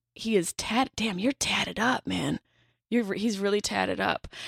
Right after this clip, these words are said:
He's got a very interesting life story, and he came, I, I asked my producers here for a bunch of interesting people, you know, 'cause n-,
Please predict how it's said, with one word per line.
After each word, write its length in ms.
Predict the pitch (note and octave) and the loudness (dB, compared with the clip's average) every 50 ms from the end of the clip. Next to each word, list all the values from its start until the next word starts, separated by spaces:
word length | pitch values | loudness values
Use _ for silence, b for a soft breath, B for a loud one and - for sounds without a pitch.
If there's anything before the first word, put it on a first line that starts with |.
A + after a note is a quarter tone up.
| B B | B B
He's 160 | B C#4+ C#4 | B -2 0
got 140 | - D4+ F4+ | 0 0 0
a 40 | F4+ | 0
very 200 | C#4 C#4+ C#4 - | 0 0 0 0
interesting 460 | - B3 A#3+ B3 A#3+ - A3+ G#3+ G#3+ | 0 -2 -2 -2 -2 -2 -2 0 2
life 160 | G#3 G3+ G3+ | 2 0 0
story, 500 | - - - G#3+ G#3 G#3 G3 F#3+ - - | -2 -4 -2 0 0 2 2 0 0 0
and 220 | - F#3 F#3 F#3 | 0 0 0 0
he 160 | G#3 G3 F#3+ - | 0 -2 -4 -4
came, 640 | - - - A#3 A3+ A#3 A#3 A#3 A3+ - - - - | -6 -4 0 0 2 2 2 0 -2 -2 -4 -4 -2
I, 100 | - - - | -2 -2 0
I 140 | - A3 - | 0 -2 0
asked 420 | - B3 C4+ D4+ D4+ - - - B B B B B B - | 0 0 0 0 -4 -6 -10 -12 B B B B B B -4
my 400 | G#3 G#3 G#3 G3+ G3 F#3 - - - | 0 0 2 2 2 0 -2 -4 -4
producers 460 | - A3+ G#3 G#3+ G#3+ - G3 F#3+ - | -4 0 0 0 0 0 -4 -4 -2
here 320 | G3 F3+ F3 F3 E3+ - _ _ _ _ _ - | 0 2 2 2 0 -2 _ _ _ _ _ -8
for 160 | - G#3 G3 | -4 -2 -2
a 40 | F#3+ | 0
bunch 300 | - G#3 G3 G3 - G#3 | 0 0 0 0 0 -2
of 80 | F#3+ | 0
interesting 460 | - - - F#3 F3+ - - E3+ E3 | 0 -2 0 0 -2 0 0 0 0
people, 400 | - - D#3+ - - - - - _ _ _ - | 0 -2 -2 0 2 0 0 0 _ _ _ -4
you 100 | - F#3+ | 0 2
know, 160 | F#3 E3+ - | 2 2 0
'cause 280 | - - G3 F3+ F3 - - | -2 -2 -2 -2 -2 0 -4
n-, 100 | - | -4